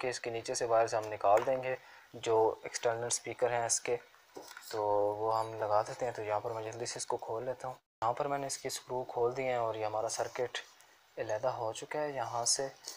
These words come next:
तो अब जो है जी करना ये है कि हमने जो ये वायर्स हैं ये स्पीकर्स की हैं, जो external speaker हैं इसके साथ छोटे छोटे,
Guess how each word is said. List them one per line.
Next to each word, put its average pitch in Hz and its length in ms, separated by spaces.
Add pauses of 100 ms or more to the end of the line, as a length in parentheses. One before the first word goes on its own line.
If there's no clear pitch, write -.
(300)
तो 110 200
अब 156 280
जो 143 120
है 127 200
जी 123 120
करना 117 320
ये 127 180
है 131 200
कि 127 160
हमने 120 480 (760)
जो 117 160
ये 113 160
वायर्स 123 340
हैं 135 220 (540)
ये 120 500
स्पीकर्स - 460
की - 160
हैं, 135 180 (640)
जो 117 180
external 113 440
speaker - 340
हैं 131 60
इसके 123 180
साथ 110 340
छोटे 113 240
छोटे, 123 280